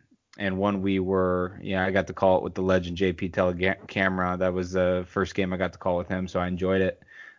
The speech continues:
Um, and we, uh, we, we got out of there in the second half, like, okay, three one, there's a goal, like,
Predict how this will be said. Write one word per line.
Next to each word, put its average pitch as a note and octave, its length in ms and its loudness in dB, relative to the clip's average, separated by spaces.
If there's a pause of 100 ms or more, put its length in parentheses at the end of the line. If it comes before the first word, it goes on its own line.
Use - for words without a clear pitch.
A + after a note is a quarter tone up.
Um, E2+ 760 2 (240)
and F2+ 680 0 (560)
we, G2 400 4
uh, F2+ 520 4 (960)
we, A2+ 280 2
we A2 140 4
got G2+ 220 6
out F#2+ 180 6
of F2 80 0
there F2+ 120 0
in F2+ 80 -4
the F2 60 -8
second F#2 300 -2
half, F2+ 240 -2
like, F#2 160 -2
okay, F#2+ 240 2
three G2+ 240 0
one, F2+ 400 0
there's F2+ 180 -2
a F2+ 60 -2
goal, F2+ 500 2
like, F2 280 -2